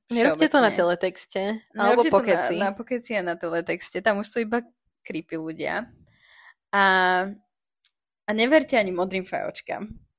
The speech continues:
Speaker 2: na nejakej, <laughs> na nejakej aplikácii, lebo už v dnešnej dobe môže byť každý overený.
Speaker 1: Každý môže mať fajku. <laughs> To editneme.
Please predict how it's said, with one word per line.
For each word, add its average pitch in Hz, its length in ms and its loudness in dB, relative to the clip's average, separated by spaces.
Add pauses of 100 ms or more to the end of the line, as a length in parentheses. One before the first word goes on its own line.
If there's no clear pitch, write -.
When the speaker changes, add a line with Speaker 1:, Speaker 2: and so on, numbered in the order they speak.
(160)
Speaker 2:
na 220 120 2
nejakej, 233 640 4
<laughs> 254 80 -10
na 240 120 0
nejakej 226 400 2
aplikácii, 233 880 -4
lebo 233 320 0 (400)
už 240 200 -6
v 233 120 -4
dnešnej 359 320 -4
dobe 233 240 -2
môže 202 240 -4
byť 196 200 -12
každý 170 440 -6
overený. 185 560 -2 (640)
Speaker 1:
Každý 196 320 -8
môže 185 240 -8
mať 196 160 -12
fajku. - 400 -10 (880)
<laughs> - 480 -8 (2250)
To 294 80 8
editneme. 226 680 2